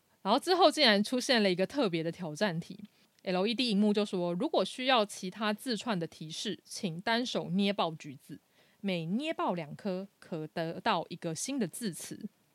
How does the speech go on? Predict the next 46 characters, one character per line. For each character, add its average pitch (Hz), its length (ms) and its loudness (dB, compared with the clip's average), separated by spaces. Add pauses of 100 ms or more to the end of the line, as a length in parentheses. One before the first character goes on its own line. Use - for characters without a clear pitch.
(140)
然 202 100 -2
后 254 40 0
他 349 80 2
们 320 80 2
两 180 120 2
个 160 140 -4
就 196 100 -2
面 214 160 4
面 202 140 4
相 180 240 -2
觑， 175 200 -2
然 185 100 -2
后 196 160 0
很 - 20 -4
无 165 220 -6
言。 170 180 -6 (580)
涂 269 100 -2
伟 294 120 8
翔 190 200 0
就 220 60 0
说 185 380 -2
：“为 415 100 0
什 233 100 -2
么 156 60 -2
是 208 120 -4
捏 202 160 4
橘 151 180 -4
子 - 140 -12
啊？” - 120 -10 (800)
然 185 120 -8
后 247 440 2
女 214 160 4
警 214 200 0
王 170 160 0
思 233 140 -2
荣 180 160 2
就 196 80 2
说 175 360 -4 (240)
：“为 403 100 2
什 240 120 0
么 160 100 0
是 240 120 -4
要 233 140 6
捏 233 240 4
爆 220 220 2
啊？” - 160 -10